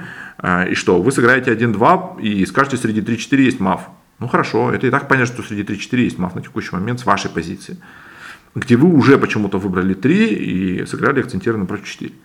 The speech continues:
А, то есть, что, зачем вам проверка пять? Что вы там такого нового узнали от проверки пять? Десятый игрок,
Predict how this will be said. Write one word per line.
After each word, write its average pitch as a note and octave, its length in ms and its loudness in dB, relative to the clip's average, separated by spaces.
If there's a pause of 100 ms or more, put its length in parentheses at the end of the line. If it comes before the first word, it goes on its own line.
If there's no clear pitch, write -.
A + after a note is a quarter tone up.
(880)
А, - 640 -8
то A2+ 100 4
есть, - 280 -2 (540)
что, A2+ 540 2
зачем A#2+ 280 -2
вам F#2+ 100 -2
проверка F#2+ 320 -2
пять? - 220 -4
Что C3+ 160 2
вы G#2 80 0
там F2+ 160 -2
такого F#2 260 0
нового C#3 500 6
узнали A2+ 440 4
от G#2 120 -2
проверки - 380 -2
пять? - 320 -12 (1400)
Десятый G2 540 0
игрок, - 360 0